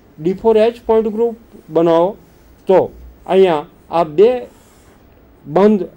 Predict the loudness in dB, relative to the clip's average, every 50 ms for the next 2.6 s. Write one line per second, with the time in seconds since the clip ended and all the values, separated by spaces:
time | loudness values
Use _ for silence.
0 | _ _ -6 -4 -4 0 2 2 2 2 0 -4 -6 -4 -2 -2 -2 -4 -4 -6
1 | -4 -4 -2 -4 -2 -2 0 0 -2 -2 -4 -8 -10 -8 -6 0 2 4 4 4
2 | 4 2 2 2 2 2 2 2 0 0 -4 -4